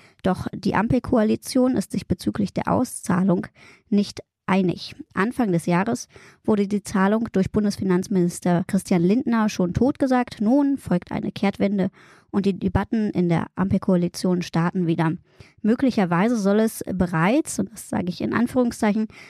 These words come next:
zweitausendfünfundzwanzig ausgezahlt werden. Allerdings sind sich S P D, Grüne und F D P uneinig,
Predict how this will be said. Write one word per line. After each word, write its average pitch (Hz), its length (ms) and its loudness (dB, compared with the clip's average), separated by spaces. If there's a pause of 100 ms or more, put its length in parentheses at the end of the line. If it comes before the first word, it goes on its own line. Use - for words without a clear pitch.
(140)
zweitausendfünfundzwanzig 202 1200 0
ausgezahlt 185 640 0
werden. 175 380 -2 (320)
Allerdings 208 540 0 (400)
sind 214 180 0
sich 208 200 -2
S 208 120 -2
P 214 100 -2
D, 220 280 2
Grüne 240 420 2
und 190 140 2
F 202 120 0
D 196 100 0
P 190 220 2
uneinig, 202 640 0